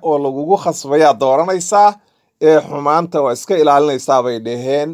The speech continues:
Sidaa Nabiyullaahi Yuusuf sameeyey ayaa la samaynayaa oo waa laga leexanayaa. Laakiin hadday arrintu qatli gaadho, waa lagu dilayaa markay taagan tahay.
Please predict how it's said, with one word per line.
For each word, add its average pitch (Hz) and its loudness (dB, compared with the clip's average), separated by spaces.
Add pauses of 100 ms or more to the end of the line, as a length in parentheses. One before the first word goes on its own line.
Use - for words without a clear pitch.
(420)
Sidaa 156 2
Nabiyullaahi 139 -2
Yuusuf 156 -10
sameeyey 113 -8 (480)
ayaa 185 4
la 170 4
samaynayaa 165 -4 (500)
oo 151 4 (360)
waa 143 4
laga 151 4
leexanayaa. 135 0
Laakiin 139 -4
hadday 165 -4
arrintu 175 -4
qatli 180 -2
gaadho, 120 -2
waa 135 0
lagu 135 -10
dilayaa 160 2
markay 147 -6
taagan 143 0
tahay. 202 4